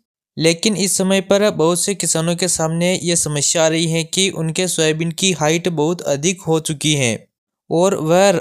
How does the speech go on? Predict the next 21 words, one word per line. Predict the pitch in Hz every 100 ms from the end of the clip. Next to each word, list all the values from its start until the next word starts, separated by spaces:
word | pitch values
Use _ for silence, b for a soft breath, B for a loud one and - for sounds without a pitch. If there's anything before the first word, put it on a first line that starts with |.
| -
हाइट | 147 160 170
को | - 202
रोकना | 170 160 170 165
चाहते | 151 131 143
हैं, | 131 117
क्योंकि | 117 175 175 208 214
अगर | - 160 190 202
सोयाबीन | - 165 175 190
की | 180 202
हाइट | 170 156 170 175 202
ज़्यादा | - 135 147
हो | 175 175
जाती | 165 165 165 175
है | 170 175
तो | - 185 190
उससे | 160 147 - 185
सोयाबीन | 180 - 151 151 170
में | 180 185
फ्लावरिंग | - 147 147 151 165
भी | 160 196
कम | 196 170